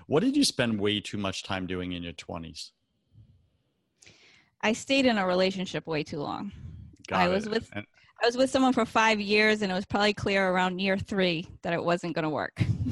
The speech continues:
Speaker 1: Okay, got it. Yes, we have that procrastination thing, don't we? All right, what secret fear do you have about people or about yourself?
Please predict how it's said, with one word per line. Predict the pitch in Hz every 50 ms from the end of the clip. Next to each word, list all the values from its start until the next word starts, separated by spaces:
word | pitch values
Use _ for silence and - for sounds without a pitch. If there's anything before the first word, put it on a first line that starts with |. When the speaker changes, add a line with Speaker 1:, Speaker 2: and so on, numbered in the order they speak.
| - - - -
Speaker 1:
Okay, | 120 - - - - 139
got | 92 104 98 104 90
it. | 95 95 - - _ - - - - - _ - 104 98
Yes, | 147 123 110 104 95 - -
we | 113 127 151 151
have | 147 160 156
that | 156 135 -
procrastination | - 135 117 - - 120 113 110 - - 107 104 104 104 104 101 - 98 95 90
thing, | - 92 92 92
don't | 95 101 107 117
we? | 123 127 - - - - - - - - 110 98 - -
All | 117 113
right, | 110 104 104 -
what | - 117 139 147
secret | 151 - - 165 160 - 156 139
fear | - - - - 117 117 113 107
do | 110
you | 107 104
have | 95 101 101 98
about | 101 85 92 92 90 - _
people | - - 123 123 - - 160 170 - _ _ _ _ _ _ _ _ _ _
or | - 117 135
about | 160 160 151 143 139 127
yourself? | 90 85 - - - 101 113 101 78